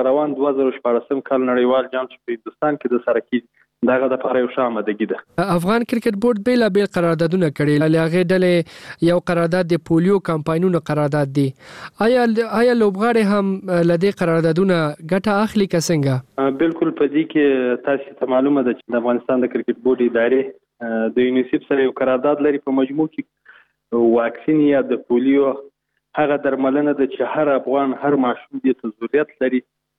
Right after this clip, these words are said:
Speaker 1: په مجموع کې په افغانستان کې د کرکټ بورډ اداره یا د کرکټ ملي اتلان د ډېر نیک شهرت له دوی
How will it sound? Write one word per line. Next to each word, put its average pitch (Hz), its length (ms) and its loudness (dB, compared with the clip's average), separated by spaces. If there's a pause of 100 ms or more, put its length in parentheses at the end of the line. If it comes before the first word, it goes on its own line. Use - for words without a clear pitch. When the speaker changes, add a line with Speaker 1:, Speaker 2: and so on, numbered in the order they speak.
(600)
Speaker 1:
په 117 120 -4
مجموع 120 300 2
کې - 160 -6
په 127 100 2
افغانستان 113 560 -4
کې 117 140 -2
د 113 100 -2
کرکټ 107 320 -8
بورډ 120 240 2
اداره 110 340 0 (140)
یا 120 140 2
د 107 100 -8
کرکټ - 400 -6
ملي 113 220 2
اتلان 110 500 -4 (720)
د - 20 2 (140)
ډېر 131 160 2 (160)
نیک 151 260 0
شهرت 123 320 0 (140)
له 117 100 0
دوی 123 100 2